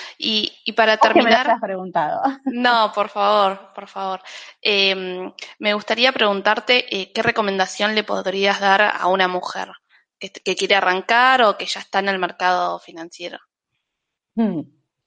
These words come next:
Speaker 2: Bueno, que, que se escuche, que se conecte con, con sí misma, con, con sus necesidades, con sus pasiones, con sus gustos y no gustos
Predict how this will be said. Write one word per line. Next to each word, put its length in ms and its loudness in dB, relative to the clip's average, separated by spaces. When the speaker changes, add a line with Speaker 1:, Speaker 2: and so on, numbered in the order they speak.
Speaker 2:
Bueno, 680 2
que, 880 0
que 100 0
se 100 -2
escuche, 640 4
que 380 2
se 120 -4
conecte 680 2
con, 880 2
con 340 -4
sí 180 -6
misma, 840 4
con, 320 4
con 320 -2
sus 640 -12
necesidades, 840 4
con 160 0
sus 180 -6
pasiones, 680 2
con 240 -4
sus 180 -8
gustos 540 0
y 60 0
no 140 -2
gustos 680 -4